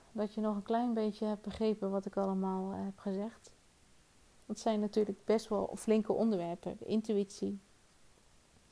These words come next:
de hoop, de angst. En alles wat daarbij komt kijken. Maar dit is dus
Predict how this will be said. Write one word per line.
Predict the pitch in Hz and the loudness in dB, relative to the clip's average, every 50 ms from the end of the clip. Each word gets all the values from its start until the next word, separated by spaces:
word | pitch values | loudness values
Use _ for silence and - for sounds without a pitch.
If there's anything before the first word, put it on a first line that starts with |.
| - - - - - | -14 -14 -14 -12 -4
de | - 208 | 0 2
hoop, | 196 196 196 190 196 - - 202 | 4 6 4 4 4 2 -6 -4
de | - - - | -4 -4 -4
angst. | - 180 180 180 170 - - - - - - - - - _ - - _ _ - - _ - - - - - - - - - - - - - - - - - - - - - - - - - - | -4 -6 -6 -6 -8 -12 -16 -20 -20 -20 -20 -20 -20 -20 _ -20 -20 _ _ -20 -20 _ -20 -20 -20 -20 -20 -20 -20 -20 -20 -20 -20 -20 -20 -20 -20 -20 -20 -20 -20 -20 -20 -20 -20 -20 -20 -12
En | - 214 202 | -8 -6 -6
alles | 165 175 196 202 196 185 | -4 -2 -2 -2 -2 0
wat | 202 196 196 196 | 0 0 0 0
daarbij | 202 190 185 180 190 190 196 190 | 0 -2 0 0 0 0 0 0
komt | 190 - 185 185 185 | -2 -4 -6 -6 -6
kijken. | - - 185 - - - - - 208 - | -8 -12 -10 -10 -12 -12 -14 -14 -14 -8
Maar | - 202 202 202 | -4 -4 -4 -2
dit | - 277 311 330 - | 0 0 -2 -2 -4
is | 311 277 - - | -10 -12 -10 -6
dus | - 180 185 190 196 190 - - - - | -4 -4 -4 -4 -6 -8 -10 -16 -20 -20